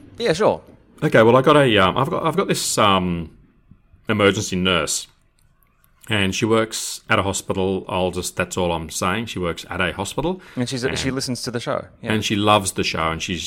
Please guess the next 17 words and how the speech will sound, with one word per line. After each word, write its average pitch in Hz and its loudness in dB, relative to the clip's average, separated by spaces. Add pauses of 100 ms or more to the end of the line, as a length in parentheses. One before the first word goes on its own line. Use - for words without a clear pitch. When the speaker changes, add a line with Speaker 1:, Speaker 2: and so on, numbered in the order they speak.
(140)
Speaker 2:
she's 78 -10 (800)
thrilled. 113 2
She's 87 -8
read 107 0
the 101 -6
first 92 -2
book. 92 -2 (360)
Speaker 1:
Yep. 95 -12 (280)
Speaker 2:
Um, 80 -6 (260)
can't 98 -2
wait 87 -4
for - -14
the 78 -12
second 82 -8
book. 76 -8 (960)
And 80 -10
she 131 -2